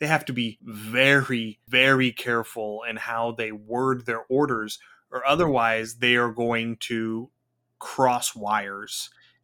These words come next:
and they're going to have a Modron with orders that it doesn't understand, or orders that contradict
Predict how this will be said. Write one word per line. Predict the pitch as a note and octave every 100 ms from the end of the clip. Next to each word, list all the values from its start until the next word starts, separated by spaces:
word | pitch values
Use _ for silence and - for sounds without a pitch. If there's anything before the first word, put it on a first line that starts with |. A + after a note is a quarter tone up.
| -
and | B2
they're | B2 A#2
going | A#2+ A#2+
to | A2
have | - A#2 A2+ A2 A2 - - _ -
a | B2
Modron | B2 C#3 D3+ C3+ B2 A#2+ A2+
with | G#2+ -
orders | C3+ C3 B2+ A#2
that | A2+ G#2+
it | A2 -
doesn't | B2 A#2 C3 B2+
understand, | A2 G#2+ G#2+ - G#2+ A2 C3+ F#3 - _ -
or | C3+ B2+ A#2+ C3 -
orders | C#3 C3+ B2+ A#2+
that | - A2+ A#2 _ -
contradict | - D3 C#3+ B2 A2 A#2+ A#2 - - -